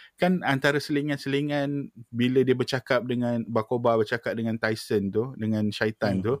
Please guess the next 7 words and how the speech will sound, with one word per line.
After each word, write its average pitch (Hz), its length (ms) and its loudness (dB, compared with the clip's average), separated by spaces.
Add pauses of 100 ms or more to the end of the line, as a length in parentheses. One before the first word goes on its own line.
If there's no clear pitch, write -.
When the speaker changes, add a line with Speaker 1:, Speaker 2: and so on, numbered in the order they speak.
(680)
Speaker 1:
dia 175 400 2
ada 170 100 -2
tunjuk 156 580 4
macam 127 600 -2 (400)
satu - 340 -4
scene 135 760 -2 (800)
sungai. 110 640 4